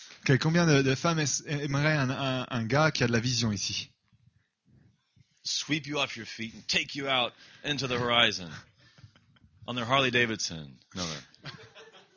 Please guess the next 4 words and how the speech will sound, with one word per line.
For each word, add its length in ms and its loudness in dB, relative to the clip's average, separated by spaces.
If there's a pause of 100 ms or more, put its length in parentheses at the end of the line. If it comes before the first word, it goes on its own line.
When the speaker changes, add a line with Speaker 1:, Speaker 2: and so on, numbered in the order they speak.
(2750)
Speaker 2:
I 120 4
got 120 -2
a 60 -4
vision. 340 -8